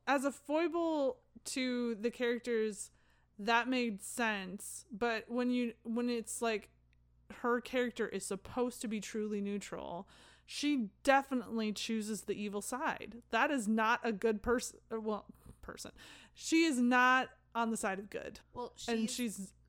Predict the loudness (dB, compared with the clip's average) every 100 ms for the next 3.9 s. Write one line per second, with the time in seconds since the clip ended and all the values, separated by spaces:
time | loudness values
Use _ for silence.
0 | _ -12 -2 0 0 -2 -2 -4 -4 -2
1 | -2 -2 -6 -6 -4 0 0 2 0 0
2 | 0 2 2 0 -2 -2 0 0 -2 -6
3 | -8 -8 -8 -10 -16 -14 -14 -16 -18